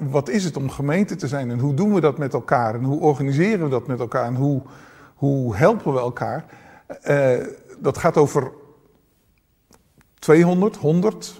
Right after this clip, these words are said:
mensen. Eh, als ik me dan probeer voor te stellen hoe dat is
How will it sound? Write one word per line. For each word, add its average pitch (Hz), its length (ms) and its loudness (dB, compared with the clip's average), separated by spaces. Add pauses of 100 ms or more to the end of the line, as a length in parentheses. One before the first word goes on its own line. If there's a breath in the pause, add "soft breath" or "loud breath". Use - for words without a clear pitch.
(120)
mensen. 190 680 -2
Eh, 127 580 -6 (840)
als 156 140 -2
ik 185 80 0
me 165 100 2
dan 170 120 6
probeer 147 300 2
voor 269 280 2
te 139 100 -4
stellen 131 280 -2
hoe 147 100 2
dat 139 160 4
is - 380 -2